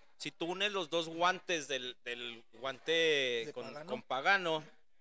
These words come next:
Speaker 1: se forma la
Speaker 2: La ca-,
Speaker 1: máscara,
Speaker 2: la, la, el
Speaker 1: la cara,
Speaker 2: personaje,
Speaker 1: pues,
Speaker 2: el,
Speaker 1: el
Speaker 2: el, sí, el
Speaker 1: personaje,
Speaker 2: personaje
Speaker 1: ya
Speaker 2: de él.
Speaker 1: tenías la idea desde
Speaker 2: Sí,
Speaker 1: antes.
Speaker 2: y ya nomás era decirle, "En un solo guante para que hagas esto, así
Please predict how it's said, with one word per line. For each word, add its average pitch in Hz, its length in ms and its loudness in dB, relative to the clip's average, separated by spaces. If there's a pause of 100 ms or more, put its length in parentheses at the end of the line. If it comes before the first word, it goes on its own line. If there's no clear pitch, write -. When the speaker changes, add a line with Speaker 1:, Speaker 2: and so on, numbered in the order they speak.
(120)
Speaker 1:
se 135 200 0
forma 139 400 -4
la 156 120 0
Speaker 2:
La - 20 -
ca-, 135 60 -6
Speaker 1:
máscara, 165 680 2 (100)
Speaker 2:
la, 180 60 -12
la, 180 80 -6
el 170 40 -2
Speaker 1:
la 127 120 0
cara, 151 340 4
Speaker 2:
personaje, 165 160 2
Speaker 1:
pues, 175 160 4
Speaker 2:
el, 165 60 -2
Speaker 1:
el 147 80 0
Speaker 2:
el, - 0 -
sí, - 20 -4
el - 40 -4
Speaker 1:
personaje, 151 600 -2
Speaker 2:
personaje 151 420 -8
Speaker 1:
ya 151 160 6
Speaker 2:
de 151 60 -6
él. 175 80 2
Speaker 1:
tenías 175 240 -2
la 156 120 -2
idea 135 280 2
desde 135 220 0
Speaker 2:
Sí, 120 40 4
Speaker 1:
antes. 139 440 -2
Speaker 2:
y 196 120 -8
ya 185 120 -4
nomás 202 340 -4
era 185 320 -4 (100)
decirle, 170 600 -8
"En 180 180 -10
un 202 100 -10
solo 233 260 -2
guante 233 340 -4
para 175 240 -6
que 185 100 -8
hagas 185 260 -6
esto, 294 440 -6 (480)
así 226 480 -12